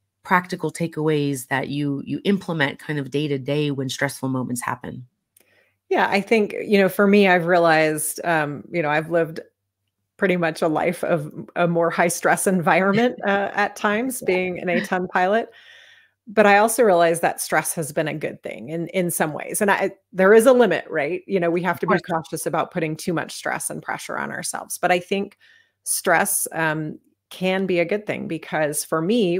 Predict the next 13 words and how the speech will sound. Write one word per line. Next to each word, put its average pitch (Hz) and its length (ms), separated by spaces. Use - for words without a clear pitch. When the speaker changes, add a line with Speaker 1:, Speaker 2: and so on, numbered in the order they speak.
Speaker 2:
when 175 120
I 151 100
feel 160 240
stressed, - 640
I 170 120
go 165 180
back, 165 400
I 175 140
fall 170 220
back 160 280
to 156 100
the 160 80
preparation. - 800